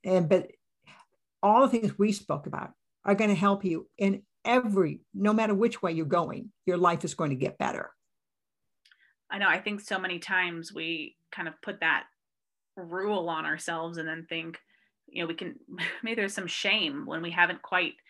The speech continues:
Speaker 2: stuck with that goal. If we go back to
Speaker 1: Yeah.
Speaker 2: that term, word, and it's like, there are, there really are no rules. If you wanted to start your new intention February first, who's to say, you know, as long as <laughs>
Speaker 1: Yeah.
Speaker 2: you're doing something that you enjoy and,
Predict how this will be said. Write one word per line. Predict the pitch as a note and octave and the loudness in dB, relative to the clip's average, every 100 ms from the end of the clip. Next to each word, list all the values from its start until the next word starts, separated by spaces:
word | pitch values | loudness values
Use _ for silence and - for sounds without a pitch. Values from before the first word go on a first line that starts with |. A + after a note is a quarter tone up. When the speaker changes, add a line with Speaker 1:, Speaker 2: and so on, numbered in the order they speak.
| _ - | _ -18
Speaker 2:
stuck | - F3+ E3+ | 2 2 2
with | F3 | 4
that | F#3 - F3 | 4 4 2
goal. | G3 F#3 F#3 F3+ | 0 2 2 -2
If | |
we | E3+ | -6
go | E3 E3 | -8 -4
back | D#3+ | -4
to | G4 A#4+ A#4 | -4 -2 2
Speaker 1:
Yeah. | C4+ D#3 | 4 2
Speaker 2:
that | - - | -2 -10
term, | F3 F3+ G3+ G#3 - - | -6 -4 -4 -10 -20 -4
word, | G3 F#3+ F#3+ | 6 6 6
and | F#3 | 0
it's | F3 | -2
like, | F3+ - _ _ | -2 -4 _ _
there | A#3 - | 2 2
are, | G3+ - | 2 2
there | A3+ | 2
really | A3 C4+ C4 | 4 2 4
are | F#3 F#3+ | 2 2
no | F3+ F3 | 0 -2
rules. | E3 D#3+ E3+ - - F3+ - - | -4 -6 -6 -6 -10 -10 -12 -14
If | - - | -14 -8
you | G3+ | -2
wanted | G#3 G3+ F3+ | 0 0 -4
to | |
start | F3+ F#3 E3+ - - | -2 2 2 2 -10
your | F#3 F3+ F3+ - F3 | -6 -4 -4 -4 -8
new | F3+ F#3 | -8 -8
intention | F3+ G3+ F3+ - F#3 F3 - | -6 -6 -6 -8 -10 -12 -2
February | G3 G#3+ - C3+ | -2 0 -6 -8
first, | - - - - - - _ | -8 -8 -8 -8 -16 -18 _
who's | G3 - | -10 -8
to | G3 | -8
say, | - G3+ F3 | 0 2 2
you | B2 E3+ | 0 -2
know, | E3 | -2
as | F3 | 2
long | F#3+ A#3+ | 2 2
as | A#3+ G3+ G#3 | 0 0 -2
<laughs> | - - - _ _ | -4 -18 -20 _ _
Speaker 1:
Yeah. | - | 2
Speaker 2:
you're | F#3+ | 2
doing | F#3+ - G3 | 0 -8 -8
something | G#3 F3 | -6 -2
that | D3 - | -2 -2
you | - F#3 G3 F#3+ E3 | -6 -4 -2 -2 -2
enjoy | - F3 E3+ F3+ G#3 E3+ E3+ G3+ | -6 -6 -2 0 2 2 2 0
and, | D#3+ | -2